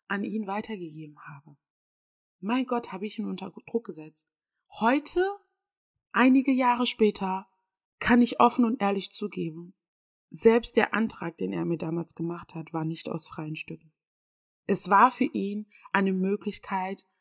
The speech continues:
aus dieser Nummer rauszukommen, dass, dass ich endlich Ruhe gebe, dass ich endlich aufhöre, von diesem Heiratsthema zu sprechen. Mittlerweile weiß ich das. Ich habe ihn in den Wahnsinn damit getrieben. Das ist mein Teil, den ich zum Scheitern dieser Beziehung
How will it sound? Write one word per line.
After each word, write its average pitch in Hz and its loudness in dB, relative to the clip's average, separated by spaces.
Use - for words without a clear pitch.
aus 196 8
dieser 170 0
Nummer 175 2
rauszukommen, 160 -6
dass, 175 -4
dass 185 -2
ich 214 0
endlich 190 0
Ruhe 175 6
gebe, 139 -8
dass 196 -2
ich 226 -4
endlich 208 -2
aufhöre, 180 4
von 175 -4
diesem 175 -4
Heiratsthema 165 -6
zu - -16
sprechen. 151 -14
Mittlerweile 202 2
weiß 180 -4
ich 180 -12
das. 156 -8
Ich - -12
habe 196 2
ihn 185 -4
in 160 -6
den 151 -10
Wahnsinn 156 2
damit 139 -18
getrieben. 135 -20
Das 269 0
ist 196 -8
mein 190 -8
Teil, 156 -10
den 156 -8
ich - -12
zum 156 -12
Scheitern 175 -10
dieser 151 -18
Beziehung 147 -10